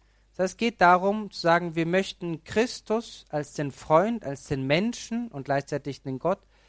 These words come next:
eben ganz persönlich einladen in unsere konkrete alltägliche Realität.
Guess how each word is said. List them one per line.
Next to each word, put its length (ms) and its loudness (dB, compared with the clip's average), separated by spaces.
eben 180 -6
ganz 260 2
persönlich 720 -2
einladen 720 -2
in 140 -4
unsere 380 -2
konkrete 680 -4
alltägliche 760 -6
Realität. 560 -12